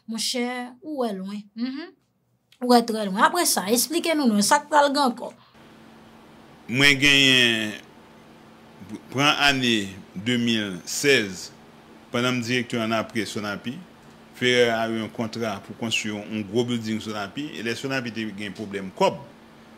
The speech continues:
Speaker 2: Ferrer a choisi avec la Tessina, Ferrer c'est vice-président de Tessina, Gérard Louriot c'est président, il dit qu'il est pour vous-même,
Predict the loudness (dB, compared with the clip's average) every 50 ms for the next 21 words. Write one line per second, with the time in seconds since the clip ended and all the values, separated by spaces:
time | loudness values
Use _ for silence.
0 | -20 -20 -20 -20 -20 -20 -20 -20 -20 -20 -10 -4 0 0 2 2 2 2 2 2
1 | 2 0 -2 -6 -8 -8 -8 -8 -6 -4 -2 0 0 0 -2 -6 -10 -12 -12 -14
2 | -16 -20 -20 -20 -14 -10 -10 -8 -8 -8 -6 -6 -6 -6 -6 -6 -8 -8 -8 -8
3 | -8 -8 -8 -8 -10 -12 -14 -10 -6 -4 -2 -2 -4 -4 -6 -6 -6 -6 -6 -4
4 | -4 -4 -4 -4 -4 -4 -4 -4 -6 -6 -8 -6 -6 -6 -6 -8 -12 -18 -20 -20
5 | -20 -20 -20 -20 -20 -16 -12 -6 -4 -2 0 2 2 2 0 0 -2 -4 -6 -6
6 | -4 -2 -2 -2 0 0 0 0 -2 -4 -4 -2 -2 -2 -2 -4 -4 -4 -6 -8
7 | -8 -4 -2 -2 0 0 -2 -2 -2 0 0 0 0 0 0 -2 -2 -4 -8 -12